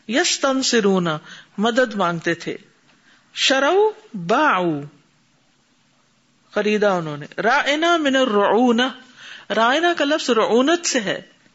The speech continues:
اِذَا أَرَادُوا أَن يُحَمِّقُوا إِنسَانًا،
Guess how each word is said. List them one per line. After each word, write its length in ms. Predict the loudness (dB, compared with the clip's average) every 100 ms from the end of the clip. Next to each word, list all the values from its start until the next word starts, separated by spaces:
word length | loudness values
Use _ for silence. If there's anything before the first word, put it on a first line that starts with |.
| _ _ _ _ _ -10
اِذَا 500 | -2 0 2 2 2
أَرَادُوا 880 | 0 2 2 2 2 2 2 0 -2
أَن 60 | 0
يُحَمِّقُوا 1080 | 2 0 0 0 2 2 2 2 2 2
إِنسَانًا، 960 | 2 -2 -2 -2 0 0 0 0 -2